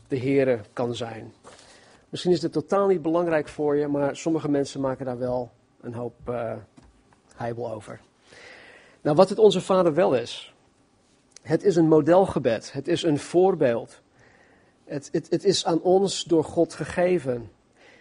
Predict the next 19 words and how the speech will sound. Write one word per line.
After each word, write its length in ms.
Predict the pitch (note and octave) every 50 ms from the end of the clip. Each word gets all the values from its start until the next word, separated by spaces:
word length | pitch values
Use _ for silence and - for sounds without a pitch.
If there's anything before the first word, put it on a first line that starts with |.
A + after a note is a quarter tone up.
| _ _ _ _ _ _ _ - _ _ _
En 360 | - D#3+ E3+ E3 E3 - - - _ _ _ _ _ _ _ _ _ _ _ _ _ _ _ _ _ _ _ _ _ _ _ _ _ _ _ _
als, 320 | - F#3 F#3 F3+ - -
als 240 | - F#3 F#3+ - -
je, 160 | F3 F3 F3
als 220 | - F3+ F3 -
je 80 | - F3+
de, 120 | D#3 F3
als 180 | - - E3+ D#3+
je 60 | -
erbij 160 | E3+ D3+ D#3+
stilstaat 840 | D3+ - - - A3 A3 A#3 A3+ - - C3+ C3 C#3+ D#3 - - - - _ _ _ _ _ _
en 120 | - D#3
als 180 | C3+ E3+ E3+ A#2+
je 100 | - -
al 320 | - - F3+ G3+ A3 A3+
je 340 | A3+ G3+ G3 G3 F#3 F3 D#3+ - - - _
gebeden, 680 | _ - - D#3+ C#3 A2+ A2 E3 F3 F#3+ G3+ F3+ D#3+ D3
je 100 | C#3+ C#3
gebedsverzoeken, 1040 | - - C3+ A#2+ D#3+ E3+ F3+ - - - F3+ D3 D3+ E3+ D#3+ - D#3+ D3 C#3+ C3+ -